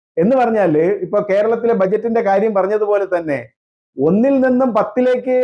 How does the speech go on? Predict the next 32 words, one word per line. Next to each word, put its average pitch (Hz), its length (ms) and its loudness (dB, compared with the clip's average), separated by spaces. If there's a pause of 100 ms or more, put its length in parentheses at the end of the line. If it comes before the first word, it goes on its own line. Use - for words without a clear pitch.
(520)
വളരുന്ന 214 500 0
ആളും 180 460 0
നൂറിൽ 247 400 0
നിന്നും 240 280 0
നൂറ്റിപ്പത്തിലേക്ക് 233 680 -2
വളരുന്ന 220 360 0
ആളുമായിട്ട് 220 480 0
കമ്പയർ 196 400 -2
ചെയ്യുമ്പോൾ 202 440 0
ശതമാന 226 400 0
കണക്ക് 220 320 -4
നോക്കുമ്പോൾ 208 400 0 (280)
ഒന്നിൽ 214 280 0
നിന്നും 240 280 2
പത്തിലേക്ക് 226 460 0
പോയ 220 200 0
ആള് 226 360 2 (160)
പത്തിരട്ടി 247 460 0
നേടിക്കഴിഞ്ഞു, 226 600 0 (280)
പത്തിരട്ടി 247 420 -2
നേട്ടം 240 320 2
ഉണ്ടാക്കി 226 260 0
കഴിഞ്ഞു, 156 340 0 (340)
ആയിരം 233 380 0
ശതമാനം. 190 500 -2 (1300)
തീർച്ചയായിട്ടും 185 540 0 (340)
അത് 220 100 2
വലിയൊരു 262 280 2
വളർച്ചയായിട്ട് 240 500 0
നമുക്ക് 226 200 -2
കാണാൻ 185 240 0
പറ്റും. 120 300 -6